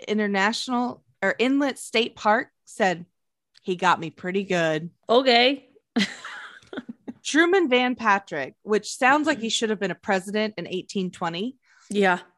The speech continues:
Speaker 1: said he'd been surfing since as long as he can remember and experienced close encounters with sharks.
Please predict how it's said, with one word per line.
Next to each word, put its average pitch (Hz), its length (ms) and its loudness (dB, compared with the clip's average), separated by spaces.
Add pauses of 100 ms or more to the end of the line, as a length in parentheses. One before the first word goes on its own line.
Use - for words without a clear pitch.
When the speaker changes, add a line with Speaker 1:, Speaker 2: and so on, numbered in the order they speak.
(600)
Speaker 1:
said 240 240 2
he'd 247 160 -2
been 285 120 0
surfing 233 400 0
since 214 220 -4
as 180 140 -6
long 208 180 4
as 240 80 -4
he 285 80 -2
can 277 160 -2
remember 196 520 0
and 180 140 -4
experienced 202 680 -2
close 269 240 -2
encounters 240 500 0
with 185 80 -6
sharks. - 360 0